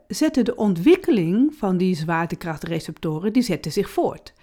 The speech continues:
Vooral dus de meercelligen die zich gingen bewegen, die gingen kruipen. En ze gingen gebruik maken van verschillende mechanische prikkels.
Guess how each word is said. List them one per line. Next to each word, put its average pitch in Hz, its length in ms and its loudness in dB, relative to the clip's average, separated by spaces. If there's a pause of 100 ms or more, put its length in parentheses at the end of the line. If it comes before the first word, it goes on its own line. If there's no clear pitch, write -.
(540)
Vooral 220 800 2
dus 185 420 2
de 185 240 -2
meercelligen 185 880 0
die 180 160 0
zich 190 160 0
gingen 185 260 0
bewegen, 180 640 0 (400)
die 180 260 -8
gingen 190 300 0
kruipen. 190 640 2 (1600)
En 233 160 0
ze 240 100 0
gingen 262 440 2
gebruik 196 640 0
maken 302 460 0
van 233 200 -2
verschillende 320 760 0
mechanische 220 800 2
prikkels. 233 640 -6